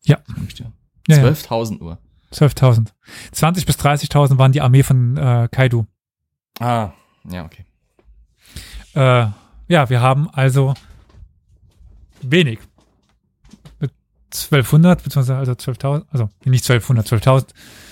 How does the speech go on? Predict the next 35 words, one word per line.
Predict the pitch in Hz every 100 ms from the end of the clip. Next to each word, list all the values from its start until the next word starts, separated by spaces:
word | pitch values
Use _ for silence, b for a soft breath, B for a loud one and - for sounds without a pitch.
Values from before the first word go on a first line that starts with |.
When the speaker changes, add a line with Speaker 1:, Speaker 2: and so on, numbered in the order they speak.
| B
Speaker 2:
Im | 107
Vergleich | 98 101 104 107
zu | -
den | 104 101 - - 113 -
hunderttausend, | 117 113 156 202 196 196 190 202 202 -
<laughs> | 208 - 208 - -
die, | 185 - - B B B B B B B B B
die, | 123 127 127
äh, | 127
die | 117
Mongolen | 117 113 123 113
mit | 113
Leichtigkeit | 104 113 123 - 120
aufgestellt | 120 123 - 120 120
kriegen. | - 127 123 - B B
Speaker 1:
Aber | 156 170
ich | - 160
meine, | 160 160
wir | 139
haben | 143 156
aber | 147 147 131 - _ _ _ _
so | -
viele | 156 147
Flüchtlinge | 135 156 147 160 151 131
wie, | 147 _
also | - 120
bewaffnete | 120 160 196 185 156
Flüchtlinge | - 151 - 151 147
fast | - 139 -
schon, | 156 143 b b b
wie | 143 131 123 110 - _ _ _ _ _ _ _ _
Soldaten | - 135 147 160 135
der | 123
Mamluken | 117 117 127
überhaupt. | 117 117 120 -